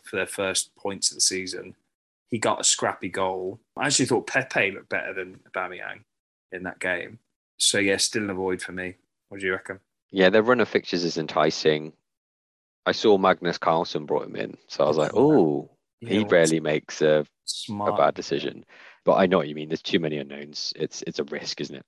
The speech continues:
Speaker 2: A massive risk.
Speaker 1: Yeah, it is. I think wait and see, though. Keep watching him.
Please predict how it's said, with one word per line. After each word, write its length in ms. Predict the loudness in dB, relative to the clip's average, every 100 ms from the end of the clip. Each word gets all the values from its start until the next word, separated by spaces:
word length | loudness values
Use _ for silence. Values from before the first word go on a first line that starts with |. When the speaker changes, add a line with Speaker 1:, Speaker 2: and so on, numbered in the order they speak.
| -20
Speaker 2:
A 60 | -20
massive 400 | -10 -8 -8 -6
risk. 280 | -6 -6 -10 _ _ -8
Speaker 1:
Yeah, 400 | -6 -6 -8 -12 -14 _ -10
it 120 | -6
is. 320 | -4 0 0 0
I 80 | -6
think 180 | -4 0
wait 160 | 0
and 100 | 2
see, 260 | 2 4 2
though. 260 | 2 0
Keep 320 | -2 -4 -4 -2
watching 340 | -2 -2 -4
him. 220 | -6 -8